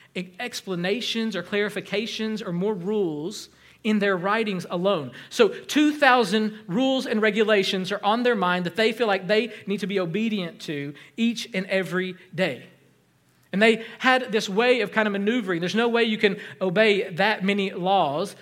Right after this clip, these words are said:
So how do we get by this? And they had these debates about, um, light laws versus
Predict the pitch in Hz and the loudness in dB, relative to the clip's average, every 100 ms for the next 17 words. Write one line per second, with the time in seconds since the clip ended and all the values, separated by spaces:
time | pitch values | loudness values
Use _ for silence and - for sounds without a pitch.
0 | - 220 190 240 240 208 180 196 220 160 | -6 -2 2 2 0 -4 0 0 0 -2
1 | 175 190 185 240 240 165 156 185 202 151 | -6 -6 -6 -4 -4 -4 -2 0 0 -4
2 | 185 170 165 - - - - 170 156 143 | -6 -4 -4 -6 -20 -20 -6 -2 -2 -4
3 | 147 165 170 202 208 196 190 190 180 170 | -10 -4 0 0 2 2 2 0 -2 -2
4 | 175 165 160 - | -2 -4 -4 -10